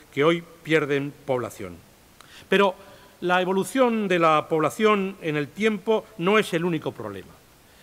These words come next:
También lo es su distribución en el espacio, notablemente desigual en el territorio europeo, donde hay fenómenos ya de sobreconcentración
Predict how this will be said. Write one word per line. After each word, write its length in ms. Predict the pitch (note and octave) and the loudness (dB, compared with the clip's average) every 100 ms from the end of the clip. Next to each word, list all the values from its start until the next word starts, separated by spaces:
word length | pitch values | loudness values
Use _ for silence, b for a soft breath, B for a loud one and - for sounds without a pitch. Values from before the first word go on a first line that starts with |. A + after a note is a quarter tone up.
| b b - | b b -2
También 400 | E3 F3 G#3+ G3+ | 0 2 2 4
lo 120 | G#3 | 2
es 140 | A3+ | 2
su 160 | - F#3+ | 0 -2
distribución 720 | D#3+ - D3+ D3+ F#3 F#3 F#3+ | -2 -4 -8 0 0 0 -4
en 100 | D#3+ C#3+ | -6 -6
el 80 | |
espacio, 540 | B2+ - C3+ - A2+ - B B B - | -6 -4 -4 -4 -16 -18 B B B -6
notablemente 720 | D3 - G#3+ G3 F3 D#3 D3 | -2 2 2 2 -2 -2 -4
desigual 500 | C3+ - C#3 G3 F#3+ | -4 -6 2 2 2
en 120 | D#3 | -4
el 100 | C3+ | -4
territorio 480 | C3+ B2+ C3 E3+ G#3 | -4 -6 -2 0 2
europeo, 480 | F3 - F3+ F3 - B B B - | 0 2 2 2 0 B B B -4
donde 280 | D#3+ D#3+ | -2 2
hay 120 | G#3+ G#3 | 0 0
fenómenos 800 | - F3 A#3 F3+ B2+ A2 - D3+ | -2 0 2 0 -4 -10 -12 2
ya 320 | G3+ C3+ - C#3+ | 4 4 -4 -12
de 180 | C3+ D3 | -6 -2
sobreconcentración 1160 | D#3+ D3+ C#3+ C#3+ B2 C3 C#3+ C3 G#3+ B3 | -2 -2 -2 -4 -4 -4 -4 -2 0 0